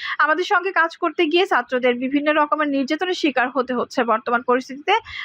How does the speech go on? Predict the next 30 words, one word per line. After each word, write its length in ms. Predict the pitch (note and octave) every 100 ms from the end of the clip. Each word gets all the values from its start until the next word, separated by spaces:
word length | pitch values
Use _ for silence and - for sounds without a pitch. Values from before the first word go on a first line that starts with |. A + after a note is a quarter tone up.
| -
সমাজের 480 | - E4+ E4 G4 F#4
মধ্যে 280 | D4+ D4 F4+
প্রচণ্ড 360 | C#4 C4+ C4
ধরনের 380 | C#4 C4 B3+ C4 -
ব্যক্তিকেন্দ্রিক 720 | B3+ C#4+ - F4 E4+ D#4+ E4+ E4
মানসিকতা 500 | C4+ B3 C4 D4 A#3
বেড়েছে। 340 | G#3+ G3 - F#3+ - - - _
ফলে 200 | C#4 C4+
সমাজের 440 | C#4 B3+ B3+ B3+
সংস্কৃত 640 | B3+ B3+ B3+ C4+ - D4+ F4+ F4
অবক্ষয় 580 | - B3+ C#4+ D4+ F4 F#4+ -
আমাদের 420 | A#3 A#3+ A#3+ B3
রাজনীতি 520 | B3+ C4 D4+ D4+ G4 - _ _ _ _ _ -
সঙ্গে 340 | G4 E4+ F4+
যুক্ত 300 | E4 E4 -
হওয়ার 260 | F#4 F4 F#4+
ক্ষেত্রে 260 | F4 E4+
বড় 260 | C4+ A3+ A3
বাধা।" 340 | F#3+ - C4
এ 140 | - C4
ব্যাপারে 300 | C#4 D4+ G4 - _
বাংলাদেশ 520 | A#3+ B3 C4 D4 G4 -
ছাত্র 260 | C4 C4
ফেডারেশন 480 | D4 B3 B3 C4 C#4
কেন্দ্রীয় 320 | C#4+ D4 D4+
সাধারণ 320 | E4+ C4 B3+
সম্পাদক 400 | C4 C#4+ A#3+ A#3
সৈকত 400 | B3+ C#4 A#3+ B3
আরিফ 300 | - A3+ C4+ B3
বলেন, 220 | B3+